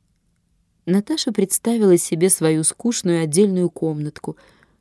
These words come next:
Отчего не остаться ещё хотя бы на часок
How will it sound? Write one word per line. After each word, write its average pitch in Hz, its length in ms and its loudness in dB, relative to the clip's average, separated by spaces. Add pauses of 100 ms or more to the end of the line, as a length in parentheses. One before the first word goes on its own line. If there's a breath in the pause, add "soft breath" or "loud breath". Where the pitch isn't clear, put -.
(220)
Отчего 196 420 -4
не 220 140 0
остаться 165 560 -2
ещё 156 280 -2
хотя 165 340 -4
бы 160 100 -6
на 165 140 0
часок - 580 -4